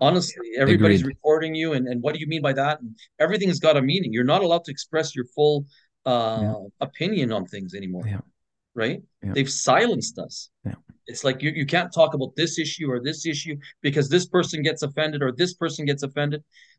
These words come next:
Speaker 1: Just
Speaker 2: Yeah.
Speaker 1: because you got offended doesn't mean you're right.
Speaker 2: Yeah.
Speaker 1: Like, I, I don't, you know,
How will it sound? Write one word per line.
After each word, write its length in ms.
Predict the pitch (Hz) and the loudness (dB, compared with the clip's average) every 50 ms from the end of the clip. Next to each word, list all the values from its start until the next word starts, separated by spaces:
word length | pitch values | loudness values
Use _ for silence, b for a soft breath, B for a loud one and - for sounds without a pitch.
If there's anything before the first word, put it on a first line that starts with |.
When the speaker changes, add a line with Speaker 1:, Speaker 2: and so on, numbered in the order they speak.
| b - | b 2
Speaker 1:
Just 140 | - 151 | 2 2
Speaker 2:
Yeah. 40 | 147 - | 2 2
Speaker 1:
because 220 | 240 247 226 180 196 | 4 4 4 4 4
you 60 | 180 | 4
got 140 | 180 180 165 | 4 4 4
offended 380 | 151 143 - 175 185 185 151 | 4 2 2 0 0 0 0
doesn't 220 | 127 151 147 147 147 | -2 -4 -4 -4 -4
mean 100 | 156 151 | -2 -2
you're 140 | 135 120 110 | -2 0 0
right. 260 | 139 165 143 - - - - _ _ _ _ _ _ _ - | 0 -2 -2 -2 -8 -16 -20 _ _ _ _ _ _ _ 0
Speaker 2:
Yeah. 140 | 139 156 156 | 2 2 2
Speaker 1:
Like, 180 | 123 - - | 2 2 0
I, 160 | 139 - 156 | 0 2 2
I 40 | 156 | 2
don't, 200 | 160 156 160 156 _ | 2 0 -2 -4 _
you 100 | - 151 | -4 -2
know, 300 | 135 131 135 165 175 - | 0 0 0 0 -4 -6